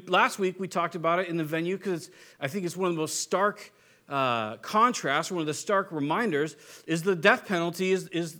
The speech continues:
if, or excuse me, the, the Sabbath, if you break it, it nets the death penalty, right? So if you were to break the Sabbath, they even have that issue where they catch a guy picking up sticks on the <laughs> Sabbath. I mean, I chuck, it's not funny,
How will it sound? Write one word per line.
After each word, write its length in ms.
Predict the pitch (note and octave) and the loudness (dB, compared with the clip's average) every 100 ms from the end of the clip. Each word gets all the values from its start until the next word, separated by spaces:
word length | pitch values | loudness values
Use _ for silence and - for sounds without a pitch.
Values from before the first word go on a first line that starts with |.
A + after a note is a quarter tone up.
| - | -10
if, 240 | E3 - _ | -10 -10 _
or 100 | D#3+ | -4
excuse 240 | D#3+ - F#3 | -4 -4 -4
me, 60 | |
the, 220 | D3+ D3+ D3+ | 0 -2 0
the 100 | E3 | -4
Sabbath, 540 | - A3+ B3+ F#3+ F#3 | 4 6 6 4 0
if 100 | E3+ | -4
you 80 | D#3+ | -6
break 320 | C#3 G3+ A#3+ | 2 4 4
it, 320 | E3 F3+ - - _ _ - _ | 2 -2 -6 -20 _ _ -20 _
it 180 | E3+ F#3 | 2 4
nets 300 | E3 F#3+ - | 4 2 0
the 100 | G#3+ | 2
death 220 | A3 F#3 | 4 2
penalty, 460 | F#3 C3+ A#2 G#2+ G#2 _ _ _ _ _ - | 0 -2 -2 -10 -16 _ _ _ _ _ 4
right? 240 | C#3 A#3 | 4 4
So 120 | - | 2
if 120 | F3+ G3+ | 0 4
you 100 | A3+ | 4
were 100 | A#3 | 4
to 60 | |
break 260 | E3+ G#3 G#3+ | 6 4 4
the 60 | |
Sabbath, 280 | G#3+ A3 G#3+ | 2 4 6
they 80 | G3+ | 4
even 180 | A#3 A3+ | 2 2
have 140 | A3+ | 4
that 180 | G#3+ F3+ | 4 4
issue 320 | G#3+ - A#3+ | 0 2 0
where 120 | A3 | 2
they 80 | E3 | 2
catch 260 | D3+ A3+ A3 | 2 -2 -2
a 40 | |
guy 380 | G3 G3+ G#3+ A3+ - - _ _ | 0 2 2 0 -6 -20 _ _
picking 240 | A3 G#3+ | 0 4
up 100 | G#3+ | 2
sticks 340 | - - A3 A3 | 2 4 4 4
on 80 | G#3 | -2
the 60 | |
<laughs> 0 | |
Sabbath. 760 | - - - - A3 C4 B3+ - - - | -2 -4 -2 0 6 6 6 -14 -20 -4
I 60 | |
mean, 240 | G3 G#3 F#3 - - | 6 6 6 -10 -10
I 140 | - G3+ | 0 0
chuck, 260 | G3+ F3+ | 2 0
it's 140 | D#3+ - | 0 -2
not 160 | D3+ | -2
funny, 340 | B2+ A2 G#2 | -2 -6 -6